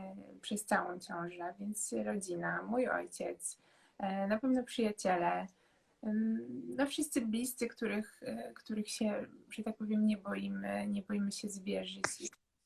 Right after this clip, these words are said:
przed którymi się nie wstydzimy obnażyć. Na pewno w takich sytuacjach ciężkich, życiowych, e, są zawsze pomocni.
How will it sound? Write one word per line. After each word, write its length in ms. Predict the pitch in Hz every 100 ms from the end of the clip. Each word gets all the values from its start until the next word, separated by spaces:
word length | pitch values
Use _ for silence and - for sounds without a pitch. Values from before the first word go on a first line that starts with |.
| _ _ _
przed 180 | - 214
którymi 380 | - 208 208 202
się 160 | 214
nie 180 | 202 196
wstydzimy 760 | - - - 202 - 208 202 -
obnażyć. 800 | 190 202 202 190 196 214 - - - - -
Na 60 | 208
pewno 320 | 202 202 202
w 60 |
takich 320 | - 208 214 -
sytuacjach 600 | 214 208 202 - 202 -
ciężkich, 500 | 208 202 - 202 196
życiowych, 600 | 196 202 190 202 190 -
e, 200 | 202 196
są 360 | - 202 196 - _ 247
zawsze 320 | 202 196 185
pomocni. 720 | - 180 - - - -